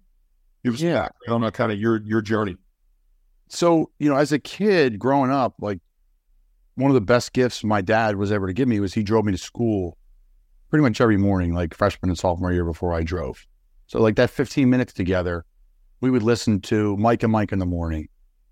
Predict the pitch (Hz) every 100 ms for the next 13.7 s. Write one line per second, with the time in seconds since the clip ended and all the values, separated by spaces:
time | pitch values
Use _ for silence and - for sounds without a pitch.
0 | _ _ _ _ _ _ _ - 98 87
1 | 85 82 101 120 110 113 110 107 95 107
2 | 101 92 82 90 - 117 107 113 107 104
3 | _ _ _ - 120 117 - 104 - 110
4 | - - 85 80 98 104 104 107 95 -
5 | 127 120 107 98 101 123 120 127 - 123
6 | 160 185 101 - _ _ _ _ _ _
7 | - 160 131 113 247 156 107 - 104 127
8 | 127 113 131 104 120 104 92 113 107 98
9 | - 98 104 92 101 92 87 82 _ _
10 | _ _ _ 95 98 98 92 92 101 92
11 | 92 90 90 90 90 85 _ _ - 131
12 | - 127 110 101 98 101 92 - 98 90
13 | 101 95 92 85 85 98 101